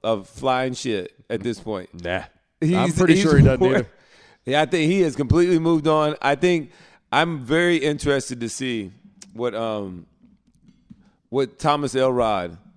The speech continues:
Speaker 1: and all his boys are talking about that bought all that land out there.
Speaker 2: And now they're just stuck with it.
Speaker 1: <laughs> I was like, I wonder,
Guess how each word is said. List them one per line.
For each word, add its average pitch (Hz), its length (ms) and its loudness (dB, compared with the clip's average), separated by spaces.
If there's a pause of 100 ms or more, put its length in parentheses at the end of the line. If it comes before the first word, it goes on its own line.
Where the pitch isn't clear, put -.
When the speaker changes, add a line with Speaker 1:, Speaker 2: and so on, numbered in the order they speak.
(180)
Speaker 1:
and 107 100 -6
all 123 140 2
his 127 160 0
boys 117 340 -2
are 101 60 -6
talking 104 360 -4
about 90 320 -4 (300)
that 113 160 -4
bought 117 200 2
all 113 180 0
that 110 180 -2
land 104 280 -6
out 90 160 -8
there. 82 260 -10 (160)
Speaker 2:
And 101 180 -8
now 101 220 -4
they're 98 120 -4
just 92 260 -8
stuck - 340 -8
with 80 160 -12
it. 196 560 2
Speaker 1:
<laughs> 370 100 -4
I - 40 4
was 196 140 0
like, 214 180 2
I 190 120 2
wonder, 190 540 0